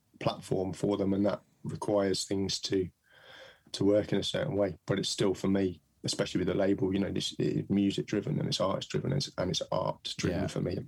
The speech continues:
Speaker 1: I want it, that to be paramount. And then hopefully twenty years of learning things the hard way, you know, I can, I can help elevate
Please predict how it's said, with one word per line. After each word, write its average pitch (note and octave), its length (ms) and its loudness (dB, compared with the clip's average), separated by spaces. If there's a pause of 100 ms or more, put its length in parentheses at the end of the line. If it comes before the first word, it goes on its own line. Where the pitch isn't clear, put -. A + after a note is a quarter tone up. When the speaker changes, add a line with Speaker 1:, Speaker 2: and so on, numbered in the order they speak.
Speaker 1:
I F2+ 40 0
want F#2 200 0
it, - 100 -6 (340)
that - 200 -2
to - 100 -4
be F2 320 -2 (220)
paramount. F2 500 0 (1080)
And F2+ 160 0
then F#2 140 2
hopefully F#2 760 0 (1500)
twenty F#2 280 0
years F#2+ 280 4
of - 220 -2 (420)
learning G2 380 4
things G#2 360 0 (200)
the - 60 0
hard G#2 260 4
way, G2+ 360 4
you - 100 2
know, G2+ 100 4
I - 40 2
can, - 240 0
I - 80 -2
can G2+ 320 -2 (520)
help - 360 -2 (160)
elevate G#2 440 2